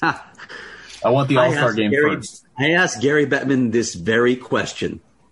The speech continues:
Speaker 1: and I, I, I, I'm only paraphrasing 'cause it's been too long, but he basically said, "Are you nuts?" <laughs> It would
Speaker 2: Did he
Speaker 1: be
Speaker 2: block your number?
Speaker 1: a hundred fifteen degrees there. And I said, "But Vegas is hot too, Gary." And he says,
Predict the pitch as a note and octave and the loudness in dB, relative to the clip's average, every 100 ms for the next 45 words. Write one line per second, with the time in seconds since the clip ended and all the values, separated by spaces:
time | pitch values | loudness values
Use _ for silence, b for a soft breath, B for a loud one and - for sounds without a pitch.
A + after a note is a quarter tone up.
0 | _ A2 A2 A2 - A2 G#2+ A2+ G#2+ - | _ -2 0 0 0 -2 -2 -4 -4 -2
1 | A#2+ B2 C#3+ C3+ C#3 A2+ A2 G#2 G#2 G2 | 0 2 2 2 2 0 2 0 0 -2
2 | F#2+ F#2+ A#2 G#2 A2+ G#2 G2+ F#2+ F#2 B | -2 -2 -2 -2 0 0 0 -2 -2 B
3 | B - G#2+ A#2 A#2+ B2 A#2 B2 A2+ B2 | B -4 -2 0 0 0 -2 -4 -2 0
4 | G#2 - B B - G2+ G#2 A2 G2+ G2+ | -2 -4 B B -6 -2 2 2 2 0
5 | A#2 - - - - - - - - - | -2 -4 -8 -8 -8 -14 -16 -18 -20 -20
6 | - B B B C#3 C3+ C3 A#2 A#2+ C3 | -20 B B B 0 2 2 2 2 2
7 | C3 A#2+ B2+ D3+ D#3 E3 - F#3+ F#3+ F#3+ | 2 2 2 0 -2 -4 -6 -4 -2 -2
8 | D#3+ E3+ D#3 A#2 A2+ A2 G#2 G2 A#2+ - | 2 4 4 2 0 0 0 0 -2 -4
9 | - _ _ _ _ B B D3+ E3 D#3+ | -20 _ _ _ _ B B 0 0 2
10 | G3+ A3+ F3 D#3+ A3+ C4+ A#3 - C3 E3 | 2 0 0 2 2 4 2 2 0 0
11 | E3+ C#4 B3+ C#3 C3+ A#2 A2+ A#2 G2+ | 0 0 0 2 4 2 0 -2 -4